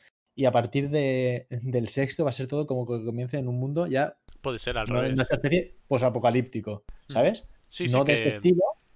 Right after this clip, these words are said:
Speaker 1: pero
Speaker 2: o que sea al revés,
Speaker 1: eh,
Speaker 2: que sean los Parsendi, bueno, los oyentes los que estén dominando el mundo y los humanos se tengan que o esconder o sean esclavizados.
Speaker 1: Eso, eso,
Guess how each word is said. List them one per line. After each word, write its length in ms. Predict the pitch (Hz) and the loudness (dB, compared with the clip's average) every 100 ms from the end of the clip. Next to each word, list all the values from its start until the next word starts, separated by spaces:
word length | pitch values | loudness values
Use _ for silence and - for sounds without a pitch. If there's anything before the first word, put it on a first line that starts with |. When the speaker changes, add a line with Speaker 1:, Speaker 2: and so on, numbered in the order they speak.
| _ | _
Speaker 1:
pero 960 | 127 123 120 117 113 110 107 104 107 - - | 0 2 2 0 0 -2 -2 -4 -10 -14 -10
Speaker 2:
o 40 | 135 | -2
que 100 | 123 | -2
sea 140 | 123 | -2
al 60 | 123 | -2
revés, 240 | 117 127 - | 0 -2 -2
Speaker 1:
eh, 40 | |
Speaker 2:
que 80 | 123 | -2
sean 200 | 123 131 | -2 -2
los 120 | 131 | -4
Parsendi, 480 | - 120 - 147 143 | -6 -6 -6 -8 -8
bueno, 220 | 120 110 | -8 -6
los 160 | 104 113 | -6 -6
oyentes 380 | 107 143 117 | -6 -6 -6
los 100 | 104 | -6
que 80 | - | -10
estén 640 | - 117 113 117 120 120 - | -8 -4 -4 -6 -12 -14 -10
dominando 400 | - 113 117 127 | -8 -6 -6 -6
el 80 | 135 | -8
mundo 280 | 147 139 185 - - - | -8 -10 -12 -14 -18 -8
y 80 | 131 | -4
los 160 | 120 | -4
humanos 240 | 110 113 147 | -4 -4 -4
se 80 | |
tengan 240 | 147 123 113 | -4 -6 -4
que 160 | 113 - | -4 -4
o 120 | 113 | -4
esconder 400 | 110 - 104 120 - | -4 -6 -4 -4 -4
o 80 | |
sean 180 | 113 107 | -6 -8
esclavizados. 560 | 104 110 92 - 139 - | -8 -8 -6 -4 -4 -2
Speaker 1:
Eso, 240 | 143 147 165 | -2 2 2
eso, 340 | 170 131 | 2 0